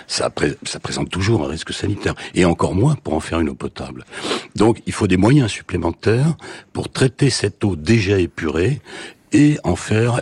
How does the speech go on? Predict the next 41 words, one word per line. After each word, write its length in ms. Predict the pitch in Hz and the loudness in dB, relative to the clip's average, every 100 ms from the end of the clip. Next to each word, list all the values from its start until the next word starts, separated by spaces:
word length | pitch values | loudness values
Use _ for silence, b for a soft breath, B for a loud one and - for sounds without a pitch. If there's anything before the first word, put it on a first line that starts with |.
| - | -2
euh, 240 | 85 80 - | -2 -2 -4
directement 800 | - 87 85 - 82 87 107 110 | -2 0 -2 -2 -2 0 -2 -2
une 140 | 80 | -2
eau 60 | 78 | -2
potable 480 | - - 90 101 - B B | -6 -2 -2 -2 -8 B B
à 80 | 76 | -4
réinjecter 500 | 78 76 71 - 92 | -4 -4 -6 -6 -4
dans 140 | 82 | -2
le 100 | 71 | -4
circuit, 640 | 67 - - - 90 82 69 | -8 -10 -12 -10 -8 -4 -6
euh, 160 | 65 B B B - | -8 B B B -8
national, 640 | 69 71 - 71 78 85 69 | -6 -4 -4 -2 -2 -2 -4
euh, 320 | 71 67 60 | -6 -8 -10
des, 240 | 64 65 65 | -10 -10 -10
des, 320 | 58 62 64 - 131 127 | -10 -10 -10 -12 -14 -12
des 140 | 73 | -12
eaux 60 | 73 | -10
potables. 380 | - - 62 73 | -12 -8 -4 0
Le 60 | |
deuxième 300 | 117 160 127 | 2 2 2
risque, 340 | 120 185 - - B B B B | 2 0 -2 -10 B B B B
c'est 160 | - 107 | -6 0
que 100 | 95 | 0
tout 240 | - 175 | 0 -2
ce 80 | - | 0
qu'on 160 | 135 101 | 0 0
réutilise, 800 | 95 92 - 95 101 92 71 65 B B B _ - | 0 -2 -6 -4 -2 -2 -4 -8 B B B _ -10
euh, 640 | 62 60 57 55 55 58 - - _ _ | -8 -8 -10 -10 -12 -12 -18 -20 _ _
en, 220 | - 139 123 | -4 0 0
en 200 | - 123 | 2 2
dehors 240 | 127 101 | 2 0
du 80 | 90 | -4
littoral, 400 | - 82 69 62 | -4 -4 -2 -4
je 100 | 67 | -8
veux 80 | 62 | -8
dire, 180 | 64 - B - | -8 -10 B 0
tout 120 | 185 | 2
ce 60 | - | 2
qu'on 140 | 131 | 2
réutilise, 720 | 110 95 - 92 90 80 71 - - | 2 -2 -4 -4 -4 -4 -8 -10 -8
euh, 340 | 69 64 - | -8 -8 -10